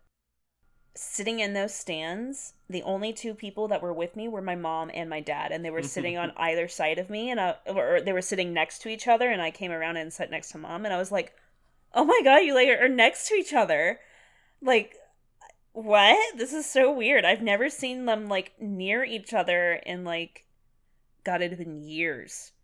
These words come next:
Speaker 1: Like, I mean, they see each other and talk to each other, like, when they need to, but I've never, I've never seen them, like, sit by each other,
Speaker 2: I
Speaker 1: ever.
Speaker 2: can't think of the last time that happened.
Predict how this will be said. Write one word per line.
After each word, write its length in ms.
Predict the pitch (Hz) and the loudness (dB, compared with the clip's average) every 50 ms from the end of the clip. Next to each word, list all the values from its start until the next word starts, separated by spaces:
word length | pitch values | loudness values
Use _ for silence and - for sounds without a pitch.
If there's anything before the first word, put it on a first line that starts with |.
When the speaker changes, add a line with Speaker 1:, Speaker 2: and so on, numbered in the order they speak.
| _ _ _ _ _ _ - | _ _ _ _ _ _ 0
Speaker 1:
Like, 160 | - 294 294 | 0 0 0
I 60 | 349 359 | 0 -2
mean, 160 | 359 359 349 | -2 0 0
they 100 | 339 349 | 0 0
see 380 | 339 - - 226 208 226 254 285 | 0 0 -2 -2 -4 -2 -4 -4
each 160 | 269 - - | -6 -4 2
other 260 | 302 254 247 254 247 233 | 2 2 4 4 2 0
and 140 | 208 202 | 0 -2
talk 300 | 202 - 262 294 339 - | -2 -2 -2 -2 -2 -4
to 100 | - 262 | -8 -10
each 180 | 214 196 - - | -10 -8 -6 -6
other, 200 | 180 175 175 180 180 | -4 -2 0 0 0
like, 160 | 175 170 170 | 0 -2 -4
when 120 | 185 170 165 | -6 -8 -8
they 100 | 156 143 143 | -8 -10 -10
need 320 | 139 151 196 320 - - - | -10 -10 -10 -10 -10 -14 -16
to, 460 | - 160 151 151 - - 160 170 180 _ _ _ _ _ _ - | -14 -12 -12 -12 -10 -8 -10 -10 -10 _ _ _ _ _ _ 6
but 80 | 208 202 | 8 8
I've 100 | 196 214 | 8 8
never, 380 | 220 214 214 220 226 226 - - | 4 2 4 4 4 4 2 2
I've 160 | 208 202 185 | 0 0 0
never 340 | 185 196 202 202 202 202 208 208 | 0 0 2 2 2 0 -2 -8
seen 280 | - - 196 185 185 185 | -6 -8 -6 -6 -4 -4
them, 260 | 175 170 170 165 165 | -4 -4 -6 -6 -8
like, 320 | 165 156 156 165 - _ _ _ _ _ _ | -6 -8 -8 -10 -12 _ _ _ _ _ _
sit 500 | _ - - - - - 208 170 - - | _ -20 -20 -14 -4 2 2 2 2 2
by 120 | - 170 143 | 0 0 0
each 240 | 135 151 - - - | 0 -4 -10 -8 -8
other, 380 | 135 - - - - - - _ _ _ _ _ _ _ _ _ - | -8 -8 -8 -10 -12 -12 -16 _ _ _ _ _ _ _ _ _ -6
Speaker 2:
I 240 | - 170 165 185 202 | 0 2 2 2 2
Speaker 1:
ever. 140 | 202 - - | -2 -4 -8
Speaker 2:
can't 360 | - - 196 202 208 202 - _ _ - | -10 -6 -4 -2 -2 -4 -6 _ _ -8
think 280 | 175 180 190 190 - | -6 -6 -6 -6 -4
of 160 | 226 226 214 208 | -4 -4 -4 -4
the 120 | 220 214 | -8 -4
last 340 | 214 220 220 220 214 - - _ _ _ - | -2 0 0 0 -2 -4 -14 _ _ _ -10
time 200 | - 208 214 214 | -8 -8 -6 -4
that 180 | 220 214 214 - | -6 -6 -6 -4
happened. 640 | - 208 208 208 208 240 233 240 240 254 254 254 | -2 -2 -2 -2 -2 -6 -8 -8 -8 -10 -12 -14